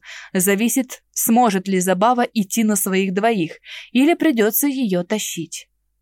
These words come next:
Предупреждаю сразу, и я её нести не буду». Я снова услышала скрип собственных зубов,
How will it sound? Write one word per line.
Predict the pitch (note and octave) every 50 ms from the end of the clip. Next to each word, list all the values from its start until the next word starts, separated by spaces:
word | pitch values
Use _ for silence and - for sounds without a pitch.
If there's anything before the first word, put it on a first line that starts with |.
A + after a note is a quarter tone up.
| _ -
Предупреждаю | F3+ F3+ F3+ G3 F#3 F#3 G3 F#3+ F#3 F#3 G3 G3 G3+ G3+
сразу, | G3 - A3+ A#3 A3+ G3+ F3 E3+ E3+ D#3+ F#3 - _ _ _ _ _ _ _ _
и | - F3+
я | F3 E3 F3 F#3+ G3+ C4+
её | D4 C4+ G#3+ F#3
нести | F3 F3 F3 E3+ - - - D#3 D3+ D3+ F3+ - _ _
не | - F3 F#3 F#3+ G3 A3 B3
буду». | A3 F#3+ F3+ E3+ E3 D#3 D3 - - - _ _ _ _ _ _ _ _ _ _ _ _
Я | C#4+ E4+ G4 F#4+
снова | - - C#4 D4 D#4 C4 C#4+ C4+
услышала | - B3 A#3 - - C#4 C4+ - B3+ A#3+ A#3
скрип | - - - A3 A#3 A#3+ -
собственных | - - A3 A3 - - - G#3+ G3+ G3 G3
зубов, | F#3+ A3 G3+ F#3 F3+ F3+ F3+ F3+ - -